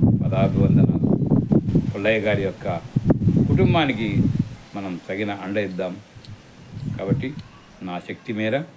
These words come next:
మీ అందరికీ విన్నవిస్తున్నాను. కాబట్టి ప్రతి ఒక్కరూ వెంటనే నా ఫోన్ నెంబర్కు PhonePe చేయవలసిందిగా మరీ మరీ ప్రార్థిస్తున్నాను. ఇప్పటికే కొందరు స్పందించి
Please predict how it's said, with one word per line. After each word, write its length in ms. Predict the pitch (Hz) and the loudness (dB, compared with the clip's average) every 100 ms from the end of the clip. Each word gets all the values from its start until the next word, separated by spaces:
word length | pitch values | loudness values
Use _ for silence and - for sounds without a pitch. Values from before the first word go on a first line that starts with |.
| - - - - - - | -20 -20 -20 -20 -20 -12
మీ 80 | 92 92 | -8 -4
అందరికీ 320 | 101 110 110 98 | -2 -2 -4 -6
విన్నవిస్తున్నాను. 680 | 95 92 90 - 98 101 123 - - - - - - - - | -6 -6 -8 -10 -8 -8 -10 -12 -20 -20 -20 -20 -20 -20 -16
కాబట్టి 260 | 87 90 - | -12 -12 -10
ప్రతి 220 | 95 82 104 | -12 -8 -8
ఒక్కరూ 280 | - 139 165 - - - - - | -2 0 0 -2 -4 -2 0 2
వెంటనే 340 | - - 120 151 - - - - - 95 | 0 -2 -4 -2 -2 -2 -4 -16 -14 -10
నా 60 | 85 - | -10 -10
ఫోన్ 180 | - 107 101 | -6 -4 -4
నెంబర్కు 400 | 101 90 - 82 - - - - | -4 -6 -8 -14 -14 -20 -18 -10
PhonePe 300 | 104 92 95 - | -8 -6 -8 -6
చేయవలసిందిగా 580 | 90 87 - 95 113 165 - - - - | -8 -8 -10 -8 -8 -10 -10 -8 -8 -10
మరీ 160 | 175 170 170 | -10 -8 -8
మరీ 140 | 131 139 | -8 -6
ప్రార్థిస్తున్నాను. 680 | 90 87 - - - - 110 - - - - - | -6 -6 -10 -8 -6 -4 -4 -6 -8 -8 -10 -12
ఇప్పటికే 300 | - 113 143 147 | -10 -4 -2 2
కొందరు 240 | 135 127 120 | 4 4 2
స్పందించి 500 | - 123 131 120 147 | 0 0 0 0 0